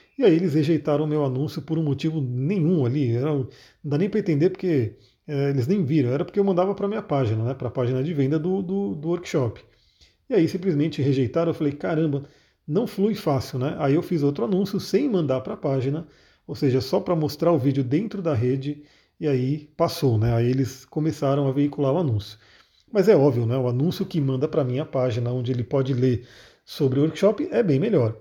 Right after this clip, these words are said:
né? Mas, enfim, é, esse é efeito de Saturno. Saturno, ele não facilita as coisas pra gente. Então, essa tarde pode ser uma tarde aí com algumas coisas que parece que nos bloqueiam,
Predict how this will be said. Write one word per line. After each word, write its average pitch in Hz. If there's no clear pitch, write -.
né? 139
Mas, 143
enfim, 196
é, 151
esse 196
é 226
efeito 208
de -
Saturno. 160
Saturno, 196
ele 170
não 196
facilita 196
as -
coisas 170
pra 226
gente. 135
Então, 349
essa 294
tarde 143
pode 202
ser 190
uma 175
tarde 156
aí 143
com 180
algumas 160
coisas 147
que 175
parece 135
que 143
nos 120
bloqueiam, 226